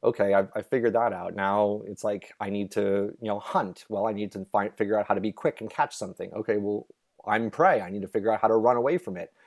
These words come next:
Well, we're gonna keep getting better and better at each of those things, and, and timing becomes more and more and more important. Um, he said, you know, evolution favored organisms that could predict things rather than react to them. You know, if we were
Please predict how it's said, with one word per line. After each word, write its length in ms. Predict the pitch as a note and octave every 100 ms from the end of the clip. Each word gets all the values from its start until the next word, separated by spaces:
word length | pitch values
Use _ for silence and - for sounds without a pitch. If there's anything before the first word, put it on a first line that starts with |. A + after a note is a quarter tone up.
| _ -
Well, 160 | F#2+
we're 180 | F#2+ G#2
gonna 160 | G#2+ G#2+
keep 280 | - A2
getting 260 | - G#2+ G2+
better 260 | G#2+ A2 A2+
and 100 | G#2+
better 240 | D3 C3+
at 80 | G2+
each 200 | G2 -
of 80 | G2
those 200 | G2 -
things, 360 | G2+ G#2 F#2+
and, 180 | G2 G#2+
and 160 | A2+ F#2+
timing 380 | - A#2 A#2+ A2+
becomes 300 | G2+ A2+ G2+
more 260 | G2 G#2+
and 80 | G2+
more 220 | G2 F#2+
and 100 | G2
more 240 | F#2+ F#2+ F#2
important. 480 | F#2 D#3 C3 F2 - _ _ _ -
Um, 320 | A2 F#2+ F2+ -
he 100 | C3
said, 380 | B2+ C3+ A2+ G#2 _ _ _ _ _
you 80 | A#2
know, 200 | G2+ -
evolution 520 | C3 C3 C#3 C#3 D3 A#2
favored 720 | C3+ B2 A2+ A2+ A2+ G#2 -
organisms 560 | B2+ A#2+ A2+ G#2 G2+
that 220 | - G#2+ -
could 240 | G#2+ -
predict 420 | A#2 F#2+ C#3+ -
things 400 | - A2+ F#2+ G#2
rather 220 | G2 G#2+
than 200 | G#2 G#2
react 400 | G2+ G#2+ A2+ B2+ -
to 60 |
them. 340 | E2+ A#1+ A1 F2 _ _ _ _
You 60 | G#2
know, 160 | F#2+
if 160 | G#2 A#2+
we 80 | C3+
were 200 | B2